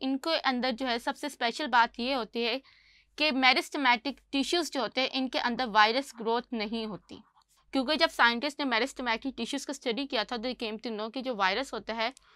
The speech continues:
वो मेरिस्टेमेटिक टिश्यूज पे नहीं ग्रो करता। So that's why मेरिस्टेमेटिक कल्चर हम उस टाइम जो है वो यूज़ करते हैं जब हम लोगों ने किसी प्लांट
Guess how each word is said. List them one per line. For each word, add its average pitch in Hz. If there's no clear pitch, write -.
वो 254
मेरिस्टेमेटिक 233
टिश्यूज 233
पे 254
नहीं 226
ग्रो 190
करता। 170
So 339
that's 247
why 294
मेरिस्टेमेटिक 254
कल्चर 226
हम 277
उस 277
टाइम 311
जो 214
है 226
वो 214
यूज़ 233
करते 226
हैं 226
जब 247
हम 240
लोगों 220
ने 208
किसी 302
प्लांट 247